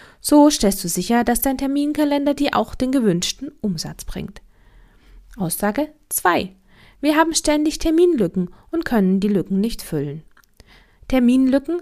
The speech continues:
sind eine häufige Herausforderung, die auf den ersten Blick ärgerlich und auf den zweiten Blick eine, ein echter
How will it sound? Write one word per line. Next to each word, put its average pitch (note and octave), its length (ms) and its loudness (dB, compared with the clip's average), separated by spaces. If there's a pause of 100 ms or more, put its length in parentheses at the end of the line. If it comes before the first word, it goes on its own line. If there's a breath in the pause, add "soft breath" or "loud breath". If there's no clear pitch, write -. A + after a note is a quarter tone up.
(100)
sind F#4 260 2
eine F4+ 320 2
häufige D#3 400 -4
Herausforderung, E3 920 -12 (240 loud breath)
die F4+ 120 8
auf E4+ 80 0
den A#3+ 160 -2
ersten G#3 380 -2
Blick E3+ 260 -8
ärgerlich A3+ 560 0 (240 loud breath)
und D4 160 -6
auf F#3 180 -6
den F3+ 160 -10
zweiten D4+ 480 0
Blick A3 360 -4 (100)
eine, C4 200 -2 (360)
ein A#3+ 200 0
echter G#3+ 420 -4